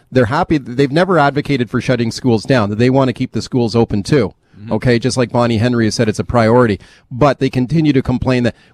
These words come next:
we want more help, we want more N ninety-five masks, we want more ventilation in the schools, and we also want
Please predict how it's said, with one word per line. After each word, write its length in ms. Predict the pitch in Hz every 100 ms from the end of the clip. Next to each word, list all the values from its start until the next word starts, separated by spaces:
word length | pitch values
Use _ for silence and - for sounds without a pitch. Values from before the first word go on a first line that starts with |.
| -
we 140 | 123
want 280 | 120 135 123
more 180 | 123 110
help, 240 | 123 110
we 80 | 113
want 260 | 117 123
more 240 | 123 120 107
N 160 | 131 127
ninety-five 560 | 127 123 117 120 113 101
masks, 400 | 123 104 - 113
we 140 | 120
want 240 | 117 120
more 180 | 127 117
ventilation 640 | 104 123 - 120 120 - 123
in 120 | 120
the 100 | 117
schools, 340 | - 143 117 - _ _ _
and 180 | 139 139
we 80 | 139
also 320 | 139 175 175
want 360 | 131 120 123